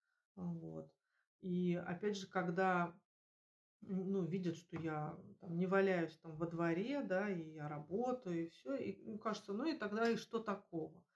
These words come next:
Так а вот это что такое, оно может произойти независимо потом от меня, да, если я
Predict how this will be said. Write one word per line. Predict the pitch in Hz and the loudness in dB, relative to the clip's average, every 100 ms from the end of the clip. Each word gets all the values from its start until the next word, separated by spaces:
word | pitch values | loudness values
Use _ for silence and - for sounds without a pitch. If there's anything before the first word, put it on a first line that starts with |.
| _ _ - | _ _ -12
Так | 196 | -4
а | 247 | -2
вот | 277 262 | -2 -4
это | 254 | -6
что | 254 262 | -6 -6
такое, | 247 226 - 339 | -2 -2 2 2
оно | 220 226 | 4 2
может | 226 226 - | 0 -2 -4
произойти | 202 196 202 196 220 | -2 0 0 -2 -2
независимо | 208 180 190 202 - 180 156 | -2 2 2 0 -2 -6 -6
потом | 156 - 156 151 | -8 -12 -8 -6
от | - | -6
меня, | 165 156 151 - | -8 -8 -8 -6
да, | 165 | -4
если | 175 165 - | -2 -4 -4
я | 165 151 - | -4 -2 -4